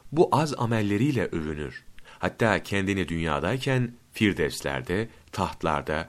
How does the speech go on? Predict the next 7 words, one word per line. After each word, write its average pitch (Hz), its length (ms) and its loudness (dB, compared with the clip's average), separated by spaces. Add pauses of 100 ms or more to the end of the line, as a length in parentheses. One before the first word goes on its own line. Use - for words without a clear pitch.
(160)
hurilerin 120 580 2
koynunda 101 500 0
zanneder. 71 600 -6 (580)
Acaba 214 460 4
bu 131 100 2
gevşekliğin 117 680 2
zirvesinde 78 840 -2